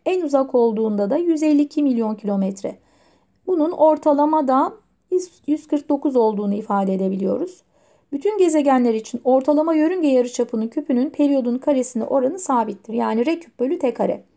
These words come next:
Şimdi bu nereden gelmiştir derseniz aslında, e, kütle çekim kuvveti G M M bölü R kare. Bunu M V kare bölü R'ye eşitleyerek şuradaki M'leri sadeleştiriyoruz. R'nin bir tanesi gidiyor.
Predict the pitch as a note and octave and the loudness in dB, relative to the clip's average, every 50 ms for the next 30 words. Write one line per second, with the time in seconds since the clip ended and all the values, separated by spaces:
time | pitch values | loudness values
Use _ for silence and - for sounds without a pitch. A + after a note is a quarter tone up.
0 | _ _ _ _ _ _ _ _ _ - B3+ A#3+ C4+ D#4 F#4 G4 G4 D#4+ D4 B3+ | _ _ _ _ _ _ _ _ _ -10 -6 -4 -2 -2 0 0 0 2 2 2
1 | B3+ B3 A#3+ A#3 A#3 A3+ A#3 A#3 - - B3+ B3+ A#3+ D4 D4+ D4+ D4 D4 - A3+ | 4 4 4 4 2 2 0 -2 -4 -6 -8 -4 0 2 2 2 2 0 -2 -4
2 | A3 C#4 D#4+ D#4 C#4 C4 C4 - - A#3 A3+ A#3 B3 D#4+ G4 - _ _ _ _ | -4 -4 -2 -2 -2 -2 -2 -2 -2 -2 -2 0 0 -2 -2 -6 _ _ _ _
3 | _ _ _ _ _ _ _ _ _ _ A3+ A3 A3 A3 A3 G#3+ G#3+ G#3+ - - | _ _ _ _ _ _ _ _ _ _ -6 -6 -4 -4 -4 -4 -4 -6 -12 -8
4 | - - F4 F4+ - E4 D#4+ - E4+ E4+ E4 - D#4+ C#4 B3+ B3 B3+ C4 G#3+ A#3 | -2 -2 -2 0 0 -2 -2 -2 -2 -4 -2 0 2 2 2 2 0 -2 0 2
5 | B3+ B3 B3 - - C4 C#4 C4+ C4 C4+ C4+ C#4+ C#4+ C#4+ C4+ A#3+ A3+ A3 G#3+ G#3 | 2 2 2 0 0 2 2 2 2 2 2 2 2 4 4 2 2 2 2 2
6 | A3 B3+ C4 - A#3 G3+ F#3+ F#3 G#3+ C#4 F#4+ - - _ _ _ _ _ _ _ | 0 0 0 0 0 0 2 2 0 0 -2 -6 -14 _ _ _ _ _ _ _
7 | _ _ _ _ _ _ _ _ _ _ _ _ _ _ - D#4 D#4 E4 E4+ E4+ | _ _ _ _ _ _ _ _ _ _ _ _ _ _ -4 -2 -2 -2 -4 -6
8 | E4+ - C#4 D4 D#4+ E4 E4 D#4+ C#4+ D#4+ E4+ E4+ - D#4 C#4+ C#4 C4 A#3+ B3 A#3 | -4 -2 0 0 0 0 0 0 0 0 0 2 2 2 4 4 4 4 2 2
9 | A3 A3 A3 A3+ A3+ A3 A3+ C4+ D#4+ - - B3 - - - - - - A3+ A3 | 0 0 2 2 4 4 4 2 2 0 -2 -4 -4 -6 -8 -6 -4 -2 0 2
10 | G#3 G3 G3 C4+ C#4 - - C#4+ C#4 D4+ D4 - - - D4 D4 D4 C#4+ C4+ D4 | 2 2 0 -2 -4 -6 -8 -4 -2 -2 -2 -2 -2 0 0 2 2 2 2 2
11 | D4 - D4 C#4+ C#4 C4 C4 B3 C4 C4 C4 - - A#3+ A#3 A3 G3+ G3+ C4 C#4+ | 0 0 0 0 2 2 2 0 0 -2 -2 -4 -6 -2 0 0 0 0 -2 -4
12 | - C4+ C4+ C#4 C4+ C#4+ D4 D4+ D4+ - C#4+ B3+ A#3 A3 A3 G#3+ - - G#3+ A#3 | -2 0 0 2 2 2 0 -2 -2 -2 -2 0 0 0 -2 -4 -8 -10 -10 -6
13 | A#3 C#4 C#4+ C#4+ D4+ E4 E4 - | -2 2 2 4 2 2 0 -6